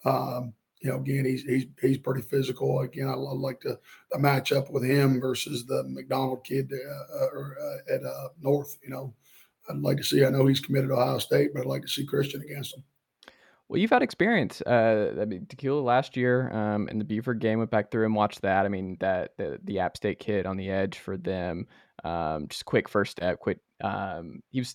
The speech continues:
Speaker 2: he was a lot to handle. So you have, uh, familiarity. I mean, the state of Georgia has a lot of these, uh, defensive linemen that, uh, pose a lot of problems for, uh, opposing offensive lines.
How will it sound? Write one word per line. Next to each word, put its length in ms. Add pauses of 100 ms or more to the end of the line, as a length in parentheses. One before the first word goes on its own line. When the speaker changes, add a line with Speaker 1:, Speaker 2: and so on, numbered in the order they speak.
(120)
Speaker 2:
he 60
was 140
a 60
lot 220
to 60
handle. 280
So 100
you 140
have, 180 (100)
uh, 140
familiarity. 800
I 60
mean, 100
the 80
state 180
of 80
Georgia 280
has 80
a 40
lot 240
of 120
these, 340
uh, 260 (120)
defensive 480 (420)
linemen 540
that, 340
uh, 320
pose 220
a 40
lot 300
of 80
problems 540 (100)
for, 580
uh, 300 (200)
opposing 440 (180)
offensive 280
lines. 320